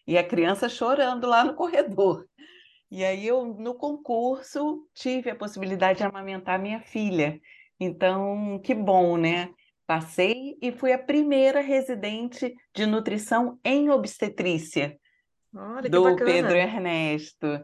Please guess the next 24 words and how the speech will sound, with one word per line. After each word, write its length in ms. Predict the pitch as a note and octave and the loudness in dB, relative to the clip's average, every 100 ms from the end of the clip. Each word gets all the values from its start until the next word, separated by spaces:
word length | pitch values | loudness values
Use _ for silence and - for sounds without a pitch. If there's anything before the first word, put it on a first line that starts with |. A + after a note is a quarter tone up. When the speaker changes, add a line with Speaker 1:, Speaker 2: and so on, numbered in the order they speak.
| - _ _ - | -12 _ _ -4
Speaker 1:
É, 440 | D#3+ D#3+ D#3 D#3 | 0 2 4 4
Speaker 2:
Legal. 160 | D3+ D#3 | 4 4
Speaker 1:
e 60 | |
aí 240 | D#3+ F3 F#3+ | 2 2 -2
pude 360 | G3 G3 G3+ | -4 -4 -4
me 120 | G3 | -6
dedicar 960 | E3+ F#3 F3+ F3+ - E3+ F3 G3 F#3+ E3 | 0 0 0 -8 -8 -4 -2 -2 -4 -4
e 80 | D3+ | -6
conhecer 720 | D3+ F3+ E3+ E3+ - F3+ F#3 | -4 -4 -4 -6 -4 -2 -2
muito, 640 | F3+ E3+ G3+ G#3 F#3+ F#3 F3 | -2 -4 -4 -4 -6 -6 -4
né, 320 | F3 F3 E3 | -2 0 -2
da, 400 | D3 D#3+ D3+ C#3+ _ _ _ | 0 0 0 -4 _ _ _
dessa 340 | - E3+ E3+ F#3 | -2 -2 0 -2
área 640 | E3 F3+ F#3 F3 E3+ D#3+ - _ _ | 2 2 2 0 -2 -6 -10 _ _
de, 360 | - F3+ E3+ E3 D#3+ | -6 0 0 0 -6
de 160 | D#3+ | -8
inte-, 380 | G3+ G#3+ A#3+ A#3 | -8 -4 -4 -4
integrar 720 | A3+ A3+ A3+ B3 A3+ A3+ C#4 B3+ | -4 -4 -2 -4 0 0 2 0
mesmo 520 | G#3+ A3+ C4 A#3 F#3+ | -4 -4 -6 -4 -4
a 100 | G#3 | -4
equipe 640 | A3 G#3+ - G#3 F#3+ - | -6 -8 -6 -6 -6 -6
interdisciplinar. 1120 | G3 G3+ G3+ G#3+ - F#3 F#3+ F#3 D#3+ C3+ B2 D3 | -4 -2 -4 -6 -8 -6 -2 0 2 2 -2 -4
E 160 | D3+ | 0
aí 400 | D#3 D3 F3+ F3+ | 2 2 0 -2